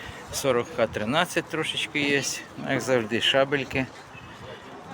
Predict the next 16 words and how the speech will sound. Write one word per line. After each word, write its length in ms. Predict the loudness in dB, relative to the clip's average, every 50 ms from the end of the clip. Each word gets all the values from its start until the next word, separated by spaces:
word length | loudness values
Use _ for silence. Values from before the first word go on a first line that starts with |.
| -16 -16 -16 -8 0
Цвяхосмики 720 | 2 2 2 2 0 -2 -2 0 0 0 2 0 -2 -2
титанові 600 | -2 -4 -4 0 0 0 2 2 2 0 0 0
добавились, 680 | 0 -2 2 4 4 4 6 4 4 2 2 0 -2
трошки 380 | -4 -4 -2 -2 -2 -2 -4 -4
придбали 680 | -2 -2 -2 -2 0 0 2 4 4 4 4 2 0 -4 -10 -14 -16 -16 -14 -14 -14 -14 -14 -14 -14 -16 -14 -8
титану, 560 | -6 -6 -4 0 0 0 2 0 0 -2 -2 -4 -8 -14 -14 -14 -16 -16 -16 -16 -16 -14 -12 -10 -10 -10 -10 -12 -12 -12 -12 -12 -8 -6
добавилися 580 | -6 -4 0 2 2 2 2 0 -2 -4 -6 -6
цвяхосмики. 880 | -4 -2 -2 -2 -2 -2 -6 -8 -6 -4 -4 -4 -4 -4 -6 -8 -8 -8 -8 -8 -8 -8 -8 -8 -10 -10 -8 -8 -10 -10 -12 -12 -12 -12 -12 -12 -12 -12 -12 -12 -12 -12 -12 -14 -14 -14 -14 -12 -10
Скоби 440 | -10 -6 -2 0 0 2 4 4 4
залишки, 680 | 4 6 6 6 6 6 4 2 0 0 0 0 0 0 -2 -8 -10 -8
ну, 140 | -6 -6 -4
під 200 | -2 -2 -2 2
замовлення 640 | 2 2 4 4 4 4 4 4 2 2 2 2 0
можна 340 | 0 -2 -4 -4 -4 -4
робити 420 | -4 -4 -4 -4 -6 -6 -6 -8 -10
скоби. 420 | -10 -8 -6 -4 -4 -4 -4 -6